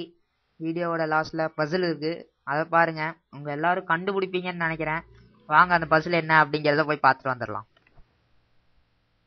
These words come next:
Friends, நான் சொன்ன பசில் இந்த பசில் தான். இதுல வந்து ஒரு group of X இருக்கு, எக்ஸ் letter இருக்கு. இதுல வந்து ஒரு அஞ்சு ஒய்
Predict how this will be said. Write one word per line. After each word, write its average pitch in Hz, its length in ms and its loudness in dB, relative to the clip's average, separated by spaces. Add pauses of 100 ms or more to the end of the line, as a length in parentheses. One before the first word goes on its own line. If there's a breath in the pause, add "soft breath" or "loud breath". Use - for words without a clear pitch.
(1300)
Friends, 196 380 -2
நான் 180 180 0
சொன்ன 196 220 2 (100)
பசில் 190 220 4 (100)
இந்த 180 180 0
பசில் 175 320 0
தான். 180 180 2 (400)
இதுல 175 240 -2
வந்து 185 200 -4 (100)
ஒரு 180 160 2 (920)
group 196 300 2
of 196 80 4 (240)
X - 60 -12 (220)
இருக்கு, 175 200 -8 (120)
எக்ஸ் - 240 -10
letter 170 240 -4
இருக்கு. 156 260 -8 (240)
இதுல 190 240 -4
வந்து 190 180 -8 (100)
ஒரு 202 120 0 (180)
அஞ்சு 233 480 -4 (680)
ஒய் 180 220 2